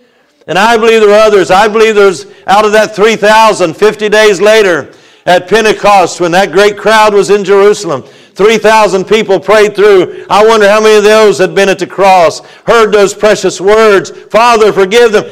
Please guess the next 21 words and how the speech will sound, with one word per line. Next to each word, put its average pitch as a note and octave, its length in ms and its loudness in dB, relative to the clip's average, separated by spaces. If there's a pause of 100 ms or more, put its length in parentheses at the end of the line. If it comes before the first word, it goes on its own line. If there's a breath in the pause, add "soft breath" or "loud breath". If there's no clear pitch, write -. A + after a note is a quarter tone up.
hadn't A#3 240 -2
been A3 140 0
able G#3+ 200 2
to G3 100 0
sleep, G#3+ 600 -2
hadn't A#3 220 0
been A3+ 120 2
able A3 200 2
to G#3 100 2
eat A3+ 120 0
right, G3+ 400 0 (160 loud breath)
hadn't A#3 240 0
been A#3 100 2
able A#3 200 2
to A3+ 60 0
get A#3 140 0
it A#3 80 2
out A#3 200 2
of A3 40 0
their G#3+ 80 2
mind. G#3 960 -2